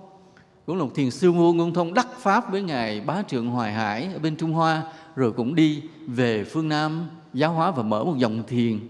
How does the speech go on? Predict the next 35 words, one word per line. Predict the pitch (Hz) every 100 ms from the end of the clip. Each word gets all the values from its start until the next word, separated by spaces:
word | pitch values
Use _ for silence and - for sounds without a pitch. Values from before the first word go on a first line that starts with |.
| - - - - - -
Rồi | 139 123
có | 175
một | 208 139
thiền | 156 131
sư | - 185
Thảo | 160 135
Đường, | 185 170 135 127 113 - - -
vốn | 151 196
là | 262
người | 160 135
Trung | 185
Hoa, | 180 180 175 147
không | 160
biết | -
đâu | 185 170
đi | 180
lạc | 151 127 120
về | 139 131
Chiêm | 175 170
Thành. | 160 131 127 - - - - - _
Rồi | 135
trong | 180 165
một | 135
trận | 151 127 151
đánh | 160 254
của | 165
ta | 160 160
với | 160 175
Chiêm | 175 160
Thành, | 143 117
ta | 151
bắt | 196 -
tù | 147
binh, | 156 160 135
bắt, | 185